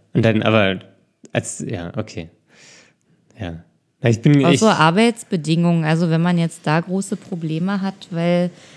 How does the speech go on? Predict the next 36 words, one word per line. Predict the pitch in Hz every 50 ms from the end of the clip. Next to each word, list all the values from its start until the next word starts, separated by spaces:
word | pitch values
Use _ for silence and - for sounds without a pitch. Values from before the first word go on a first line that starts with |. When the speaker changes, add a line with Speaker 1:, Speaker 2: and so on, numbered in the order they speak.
| - _ _
Speaker 2:
weil | - 170
man | 165 170 170 170 170
da | 175 175
unter | 170 170 175 175 185 180
Druck | - 185 - 170 - _
gerät | - 240 214 - 185 180 202 196 -
oder | 196 175 185 175
irgendwas, | 175 175 180 196 196 - - 180 175 -
das | - 180 165 185
wird | 175 165 -
dann | 180 170 175
da | 175 175
auch | - 143 - -
jedes | - 156 147 170 160 - -
Mal | 147 143
noch | 147 151 143
mit | 165 160 147 151 -
besprochen. | - 151 - - _ - 185 139 127 - - 135 139 - _ _ _ _ - -
Speaker 1:
Hm. | - 120 104 95 87 85 110 - - _ _ _ _ _ -
Ja. | 107 101 98 90 - -
Speaker 2:
Also | 165 156 156 160
für | 147 - - 175
dich | 151 156 165 - - -
wäre | 190 190 180 190
das | 180 175 180 180 180 -
vielleicht | - - 180 170 175 180 180 170 - -
auch | - 156 170 170 - - - _ _ - - - - - _ _
dann | - 165 165 165 160
immer | 165 165 165 160 156
interessant, | 160 160 - - - - - - 156 147 156 175 180 170 - -
beziehungsweise | 160 - - - 170 160 160 165 160 - - 147 156 156 151 160 160 156
wird | 156 160 160 175
das | 165 160 -
wahrscheinlich | 165 156 - - 160 160 165 -
besprochen | - 170 - - - - 151 151 - - 165 151
werden, | 151 143 143 151 156 170 175